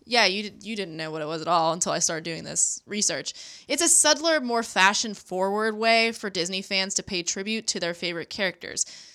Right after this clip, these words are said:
So, and I also saw in some other place it, it called a low-key way to do Halloween, which I thought was interesting, um, an interesting way to think about it. And everyone loves Halloween, so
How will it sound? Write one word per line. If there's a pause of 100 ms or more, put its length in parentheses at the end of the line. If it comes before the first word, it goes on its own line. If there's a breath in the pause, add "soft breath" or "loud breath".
So,
and
I
also
saw
in
some
other
place
it, (140)
it
called
a
low-key
way
to
do
Halloween, (300 loud breath)
which
I
thought
was
interesting, (380 loud breath)
um,
an
interesting
way
to
think
about
it. (720 loud breath)
And
everyone
loves
Halloween,
so